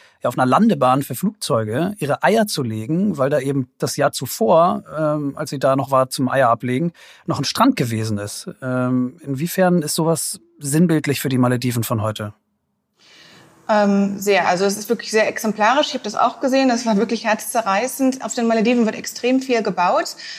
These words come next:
Speaker 2: primär im Hotelbusiness. Und da verlieren Tiere wie Meeresschildkröten ihre Heimat.
Speaker 1: Inwiefern gibt's da in der Bevölkerung vor Ort ein Bewusstsein für die Natur, für all das, was sie, was die Leute da umgibt?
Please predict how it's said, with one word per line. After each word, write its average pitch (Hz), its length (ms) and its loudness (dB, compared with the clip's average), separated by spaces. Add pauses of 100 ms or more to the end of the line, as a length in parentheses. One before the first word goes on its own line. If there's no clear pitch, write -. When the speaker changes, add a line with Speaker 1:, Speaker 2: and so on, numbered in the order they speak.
(100)
Speaker 2:
primär 254 480 2
im 220 120 2
Hotelbusiness. 214 960 -2
Und 214 280 -4
da 214 120 -2
verlieren 240 680 2
Tiere 233 280 0
wie 214 80 2
Meeresschildkröten 240 840 0
ihre 220 220 -2
Heimat. 165 400 -2 (1400)
Speaker 1:
Inwiefern 185 540 0
gibt's - 220 -6
da 170 340 4 (100)
in 170 120 -2
der 165 140 4
Bevölkerung 160 480 0
vor 127 240 2
Ort 175 500 0
ein 156 140 0
Bewusstsein 165 540 0
für 190 120 -2
die 165 120 -2
Natur, 214 520 0
für 151 160 0
all 135 140 2
das, 143 240 -2
was 135 180 -2
sie, 139 320 -2
was 131 120 -4
die 139 100 -2
Leute 139 260 0
da 139 100 2
umgibt? 127 500 -2